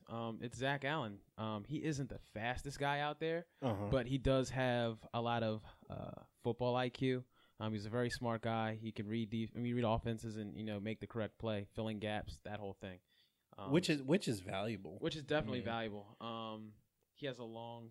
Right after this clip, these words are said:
Speaker 1: he, he's, he's just a, you know, long arms, things like that. So I'm really interested to see this guy, you know, out of Boston College, you know, do some, do some damage.
Speaker 2: Yeah, and I mean, even if he doesn't go there, he'll,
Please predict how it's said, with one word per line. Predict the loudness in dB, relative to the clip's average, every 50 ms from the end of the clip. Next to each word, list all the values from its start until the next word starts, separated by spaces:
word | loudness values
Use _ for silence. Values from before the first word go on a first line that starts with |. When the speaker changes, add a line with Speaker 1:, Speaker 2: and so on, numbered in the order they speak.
| -18 -18
Speaker 1:
he, | -16 -14 -14 -14 -14
he's, | -14 -14 -14 -12
he's | -10 -10 -8 -4
just | -4 -6 -4 -4
a, | -6 -8 -6
you | -6 -4 -2
know, | -2 -2
long | 0 0 0 0 0
arms, | -2 -2 -2 -4 -6 -6
things | -6 -6 -4 -2
like | -4 -4 -2 -2
that. | -2 -4 -4 -6
So | -8 -6
I'm | -6 -6 -4 -2
really | -2 0 0 0 0 -2 -6 -8 _ _ _ _ _ _ _ _ 2
interested | 4 4 4 4 2 -2 0 0 0 0
to | 0 0
see | -2 0 0 0
this | 2 0 0 0
guy, | 0 2 2 4 4 2 2 0 -4 -6 -10 -10
you | -6 -4
know, | -2 0 0 0 0 -2 0
out | 0 0
of | 0 2
Boston | 4 4 2 2 0 -4 -4
College, | -2 0 0 0 -2 -4 -6
you | -4 -4
know, | -4 -4 -4 -8 _ _ _ _ _ -6
do | -6 -4
some, | -4 -4 -6 -8 -6 -6
do | -6 -6
some | -4 -4 -2
damage. | -2 -2 -2 -2 -4 -8 -12 -20 _ -20 -20 -20 -20 -8 2 8
Speaker 2:
Yeah, | 10 10 10 10 10
and | 10 12 12
I |
mean, | 12 12 12 12
even | 12 12 12 12
if | 12 10 8
he | 10
doesn't | 10 10 10 8 6
go | 2 2
there, | 2 2 2 2 2
he'll, | 4 6 6 6 6 4 2